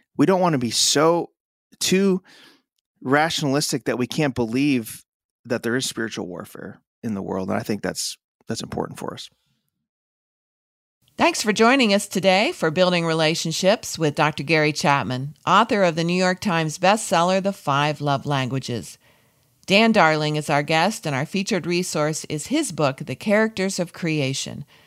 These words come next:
Speaker 2: The Men, Women, Creatures, and Serpent Present at the Beginning of the World.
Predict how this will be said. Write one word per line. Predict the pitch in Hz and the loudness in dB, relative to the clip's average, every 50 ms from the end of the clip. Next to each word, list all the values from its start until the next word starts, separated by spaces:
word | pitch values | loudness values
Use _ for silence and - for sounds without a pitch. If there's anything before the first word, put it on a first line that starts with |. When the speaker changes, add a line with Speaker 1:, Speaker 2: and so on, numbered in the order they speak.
| _ _ - | _ _ -8
Speaker 2:
The | - 156 | -4 -4
Men, | 156 160 180 185 196 214 214 190 | -2 0 2 2 4 4 2 2
Women, | 165 160 165 165 160 156 147 | 2 2 0 0 -2 -4 -4
Creatures, | - - 285 294 277 - 143 139 151 160 - | -4 -2 0 0 0 0 -2 -2 -2 -2 -4
and | - 147 147 143 | -4 -4 -4 -2
Serpent | - - - 208 208 226 220 - 110 82 - - | -2 -2 0 0 0 0 0 -2 -6 -6 -8 -12
Present | - - 220 202 202 202 175 127 120 - | -10 -2 0 2 2 2 0 -6 -4 -4
at | 107 131 - | -8 -6 -6
the | 135 127 | -6 -6
Beginning | 143 139 165 165 165 175 175 180 | -6 -4 -4 -2 -2 0 0 -2
of | 175 170 | -2 -2
the | 180 175 | -2 -2
World. | 156 143 139 131 123 113 120 117 | -2 0 -2 0 -2 -4 -6 -8